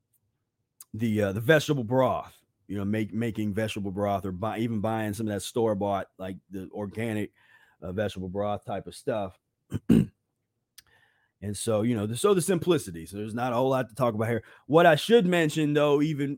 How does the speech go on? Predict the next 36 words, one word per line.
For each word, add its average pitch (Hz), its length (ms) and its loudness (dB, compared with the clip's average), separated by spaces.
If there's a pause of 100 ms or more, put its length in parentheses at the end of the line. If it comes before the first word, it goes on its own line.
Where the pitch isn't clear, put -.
back 147 380 0
to 139 100 -6
the 127 140 -4
other 151 220 4
ones, 127 320 -2 (360)
so 143 200 2
I, 131 280 2
I - 20 0
have, 147 580 2 (260)
I 135 100 0
didn't, 147 320 0 (120)
what 139 160 2
I 131 80 2
didn't 139 240 0
put 139 120 0
on 135 200 -2
there 127 200 0
was 113 360 -2 (100)
w-, 135 320 -4
when 160 300 4
I 151 80 6
was 139 160 4
doing 139 220 4
enemas. 117 420 2
So 127 100 0
I 117 80 2
was 135 560 4 (540)
doing 139 320 6
distilled 139 500 4
water 135 380 6
and 123 120 -2
lemon 135 280 0
juice 123 500 0 (100)
enemas 151 460 4
every 117 300 2
day. 107 420 0